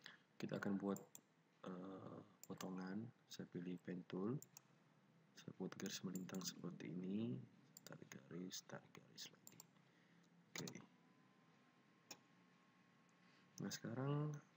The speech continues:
eh, saya akan seleksi, eh, yang ini. Lalu saya klik objek yang baru sa-, saja tadi kita buat,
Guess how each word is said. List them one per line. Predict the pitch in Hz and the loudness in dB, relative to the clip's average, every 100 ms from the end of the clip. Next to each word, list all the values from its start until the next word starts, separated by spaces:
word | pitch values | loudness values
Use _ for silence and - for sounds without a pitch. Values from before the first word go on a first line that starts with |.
| - - - | -20 -10 -4
eh, | 92 104 | -2 0
saya | 131 | 0
akan | 131 117 113 | 2 0 0
seleksi, | - 98 - - 92 117 - - - - - - - - | 0 0 2 0 0 -4 -12 -18 -16 -18 -20 -20 -20 -10
eh, | 82 85 87 85 87 - - - - - - - - - - - | -4 -2 -2 -2 -4 -8 -16 -20 -20 -20 -20 -20 -20 -20 -20 -4
yang | 190 87 | -2 0
ini. | 87 120 - - - - - - - - - - - | 0 -2 -4 -12 -20 -20 -20 -20 -20 -16 -16 -16 -12
Lalu | - | -6
saya | 95 - | -6 0
klik | 101 - - - - - - - - - | 0 0 -6 -20 -20 -20 -10 -6 -6 -4
objek | 95 95 92 | -2 0 2
yang | 92 | 2
baru | 92 92 | 2 0
sa-, | - - - | -2 -6 -6
saja | - 98 90 | -4 -2 -2
tadi | - - - | -2 -2 -4
kita | 82 78 | -2 0
buat, | 87 90 | 2 2